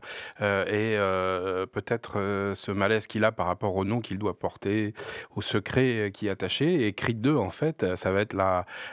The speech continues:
la rencontre, euh, pour les grands aficionados de Rocky, euh, la rencontre entre, euh, le fils d'Ivan Drago, euh, donc, euh,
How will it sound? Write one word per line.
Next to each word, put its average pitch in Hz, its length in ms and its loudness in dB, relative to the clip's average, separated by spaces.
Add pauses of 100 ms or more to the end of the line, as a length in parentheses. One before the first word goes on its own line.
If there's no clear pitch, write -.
la 104 80 4
rencontre, 107 480 0 (180)
euh, 98 380 2
pour 90 380 -4
les 92 200 -4
grands 104 320 0
aficionados 104 600 -2
de 95 100 -2
Rocky, 90 460 -2 (440)
euh, 95 460 2
la 92 140 0
rencontre 104 580 -2
entre, - 300 -4
euh, 104 800 2
le 101 140 2
fils 170 400 2
d'Ivan 117 260 4
Drago, 117 460 4 (380)
euh, 87 1080 2 (100)
donc, 95 400 -2
euh, 90 840 0